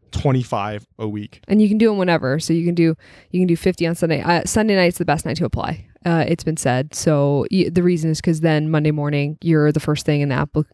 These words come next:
Speaker 2: in the, in the recruiter's inbox, right? You're, you're first, you're top of the pile. Um, but you could apply Sunday, you know, Sunday and Monday, or you could apply, uh,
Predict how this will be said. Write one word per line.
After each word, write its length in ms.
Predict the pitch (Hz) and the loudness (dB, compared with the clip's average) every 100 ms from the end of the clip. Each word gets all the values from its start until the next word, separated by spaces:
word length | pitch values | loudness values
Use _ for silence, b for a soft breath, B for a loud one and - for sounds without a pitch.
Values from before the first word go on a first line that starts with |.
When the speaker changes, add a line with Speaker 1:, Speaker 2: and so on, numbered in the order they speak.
| _ - | _ -2
Speaker 2:
in 140 | 160 | 2
the, 240 | 156 151 | 2 4
in 80 | 143 | 4
the 80 | 160 | 2
recruiter's 560 | 156 143 147 147 147 - | 2 2 4 4 2 -2
inbox, 540 | 156 143 127 - - - | -2 0 0 -2 -8 -2
right? 200 | 156 147 | 0 2
You're, 200 | - 151 - | 0 -2 -2
you're 120 | 175 156 | 0 0
first, 440 | - 151 - - - | 0 -2 -4 -14 -4
you're 160 | 156 | -2
top 200 | 156 147 | -2 -2
of 40 | - | -2
the 60 | - | -2
pile. 360 | 143 - 156 B B B B - | 0 0 -2 B B B B 0
Um, 340 | 170 160 156 - | 2 2 0 -6
but 400 | 185 175 151 - - | -2 0 2 -2 -2
you 240 | 190 175 | 0 2
could 140 | 180 | 2
apply 560 | 165 170 156 147 147 156 - - | 0 2 2 4 2 0 -4 -10
Sunday, 520 | - 185 175 165 160 | -2 0 2 2 2
you 140 | - 170 | 0 2
know, 200 | 135 127 | 2 0
Sunday 320 | 175 175 165 | 0 0 2
and 100 | 156 | 2
Monday, 460 | 160 143 104 85 156 - | 2 0 0 -2 -6 -2
or 100 | 165 | 2
you 120 | 160 | 2
could 100 | 170 | 2
apply, 440 | 156 165 156 151 - b b b - | 0 0 2 0 -2 b b b -2
uh, 540 | 165 151 151 147 143 | 0 2 2 2 0